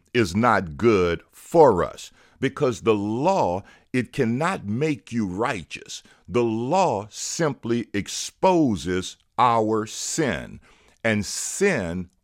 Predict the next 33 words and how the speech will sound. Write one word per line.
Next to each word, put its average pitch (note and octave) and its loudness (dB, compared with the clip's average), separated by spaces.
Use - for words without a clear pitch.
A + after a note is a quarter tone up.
always G2+ 2
separates F2+ -2
us E2+ -2
from A2 -2
God. E2 0
For A#2+ 6
the G#2 4
wages D3+ 0
of A2+ 0
sin F2 -2
is F#2+ -2
death. D2 0
You A2 -2
see, C3+ 0
the A2+ 4
law, A#2+ 0
the G#2+ 4
letter, G#2+ 2
the F#2+ -2
Bible G2 0
says, F2 -2
kills, D#2+ -2
but A#2+ 2
it B2 2
is F#2+ -6
the F2+ -4
Spirit E3+ -2
of B2+ 2
God, D#2+ 0
the G#2+ 0
Spirit D3 2
of G2 0
grace, F#2+ 0